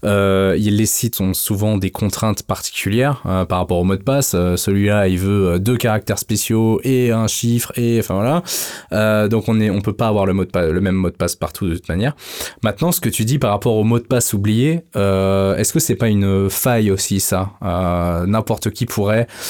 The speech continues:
euh, parce qu'on a tous eu des notifications de, euh, tentatives de récupération de mots de passe qu'on n'a jamais sollicitées, en réalité. Comment, comment se protéger contre ça ? Parce que du coup, ce que tu, tu dis, euh, c'est aussi un,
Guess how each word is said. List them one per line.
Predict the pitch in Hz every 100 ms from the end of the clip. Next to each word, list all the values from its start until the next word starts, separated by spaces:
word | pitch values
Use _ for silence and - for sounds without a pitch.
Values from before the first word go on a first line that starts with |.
| - -
euh, | 95 92
parce | 90
qu'on | - 104
a |
tous | 110 170 160 -
eu | 120
des | 110
notifications | 107 98 - 101 98 - 127
de, | 113
euh, | 110 104 95
tentatives | 113 107 107 123
de | 113
récupération | 98 - 104 101 -
de | 98
mots | 98
de |
passe | 98 127 -
qu'on | 87
n'a | 95
jamais | 95 101 104
sollicitées, | 98 92 95 - 95 135 160
en | 147
réalité. | 95 95 95 98 151 165 - - - - -
Comment, | 117 120 131 131 120 110 104
comment | - 113
se | 120
protéger | - 110 113 117
contre | 113 101 98
ça ? | 104 104
Parce | 98
que | 95
du | 95
coup, | 98
ce | 127
que | -
tu, | 95 92 95
tu | - 98
dis, | 120 160 135
euh, | 90
c'est | 87 -
aussi | 87 - - 127
un, | 90 82 85